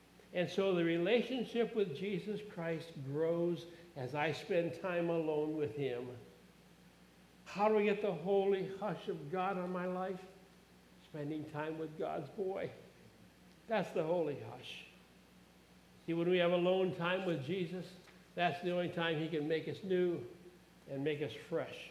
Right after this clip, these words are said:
Now I understand victorious living is not something that I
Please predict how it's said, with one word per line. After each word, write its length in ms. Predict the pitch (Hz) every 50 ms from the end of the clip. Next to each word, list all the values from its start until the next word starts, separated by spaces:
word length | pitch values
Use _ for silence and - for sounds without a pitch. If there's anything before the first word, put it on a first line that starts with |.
| - - - - - - - - - - - - - - - - - - - - - -
Now 140 | 135 143 160
I 80 | 175 185
understand 520 | 190 185 170 143 - 202 196 190 185 175
victorious 560 | 170 165 - - 185 190 208 202 196 160 -
living 320 | 208 214 208 202 190 180 165
is 160 | 156 143 151
not 220 | 180 185 185 175
something 380 | - - 196 160 160 180 180 170
that 100 | 175 180
I 300 | 185 180 175 160 143 -